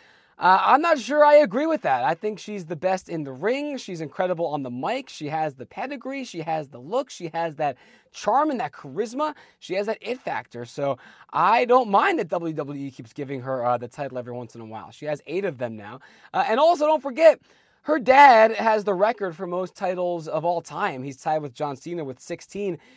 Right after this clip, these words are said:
They want to get Charlotte Flair to sixteen, right? That's gonna be a thing in her career. And with wrestlers, you never know. They could get injured. They could decide they don't wanna wrestle anymore.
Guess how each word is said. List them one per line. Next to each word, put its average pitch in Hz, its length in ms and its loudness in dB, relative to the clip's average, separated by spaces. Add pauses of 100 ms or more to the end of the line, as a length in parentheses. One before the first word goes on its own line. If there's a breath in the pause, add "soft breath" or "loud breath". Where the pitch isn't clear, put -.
(380 soft breath)
They 262 260 0
want 311 300 6
to 240 60 0
get 220 220 4
Charlotte 233 280 4
Flair 226 200 0
to 196 80 -4
sixteen, 175 520 -4
right? 170 240 -2
That's 202 220 4
gonna 277 160 -4
be 247 120 0
a 196 60 0
thing 165 440 0
in 156 100 -8
her 170 180 -6
career. 147 600 -6 (360 loud breath)
And 175 240 0
with 262 160 -4
wrestlers, 202 520 -4
you 202 80 -10
never 208 240 -4
know. 196 220 -4
They 139 160 -8
could 156 300 -12
get 131 200 -10
injured. 214 440 -8
They 165 100 -6
could 156 240 -12
decide 160 400 -6
they 147 100 -6
don't 160 140 -4
wanna 156 220 -4
wrestle 180 360 -10
anymore. 208 480 -4